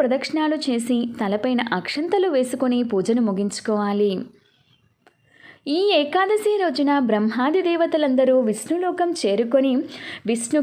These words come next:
కీర్తనలతో, కర్పూర హారతులతో శ్రీ మహావిష్ణువును మేల్కొల్పుతారట. కాబట్టి ఈ ఏకాదశి రోజున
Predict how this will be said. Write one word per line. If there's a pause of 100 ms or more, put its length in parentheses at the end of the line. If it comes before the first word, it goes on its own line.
కీర్తనలతో, (240)
కర్పూర (120)
హారతులతో (460)
శ్రీ
మహావిష్ణువును (120)
మేల్కొల్పుతారట. (640)
కాబట్టి (500)
ఈ (140)
ఏకాదశి
రోజున